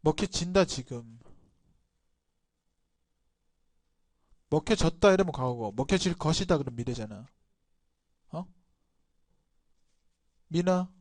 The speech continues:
그렇게 되는 거죠. 그지? 진행 수동이라는 거에 들어봤습니까? 진행 수동.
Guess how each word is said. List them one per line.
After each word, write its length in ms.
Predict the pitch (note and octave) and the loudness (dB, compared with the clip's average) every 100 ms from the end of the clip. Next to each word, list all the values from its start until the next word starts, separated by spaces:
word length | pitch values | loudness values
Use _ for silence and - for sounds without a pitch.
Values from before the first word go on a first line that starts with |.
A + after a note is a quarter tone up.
| _ _ _ _ _ _ _ _ _ _ _ _ A3+ A3+ _ C4 A4+ _ _ _ _ _ _ _ _ _ _ _ _ - - | _ _ _ _ _ _ _ _ _ _ _ _ _ _ _ _ _ _ _ _ _ _ _ _ _ _ _ _ _ -20 -14
그렇게 160 | - | -4
되는 160 | G#3+ A3 | 0 4
거죠. 440 | G3+ C#3 C3+ D3 D#3 - _ _ _ _ _ - - _ - _ _ _ - _ - | 2 2 -2 -4 -10 -18 _ _ _ _ _ -20 -20 _ -20 _ _ _ -20 _ -16
그지? 220 | D#3 F#3+ - _ - - _ _ _ _ _ _ _ - _ _ _ _ _ - - _ _ _ - _ _ _ _ _ _ _ _ | -12 -12 -14 _ -20 -20 _ _ _ _ _ _ _ -20 _ _ _ _ _ -20 -20 _ _ _ -20 _ _ _ _ _ _ _ _
진행 540 | - F3+ G#3 B3+ C4 C4 | -6 -2 0 2 0 -2
수동이라는 800 | B3 A3+ A3+ A3+ G#3 F#3 F#3 | 0 6 6 6 6 8 6
거에 160 | F3 E3+ | 6 4
들어봤습니까? 1000 | E3 D#3+ D#3 D3+ E3 C#3+ C3+ C#3+ D3 - - _ _ _ _ _ _ _ - | 4 2 0 -2 -6 -8 -4 -2 -2 -6 -18 _ _ _ _ _ _ _ -8
진행 320 | D3+ F3 F3+ | -2 -2 -2
수동. 380 | - E3+ E3 | -4 -2 -2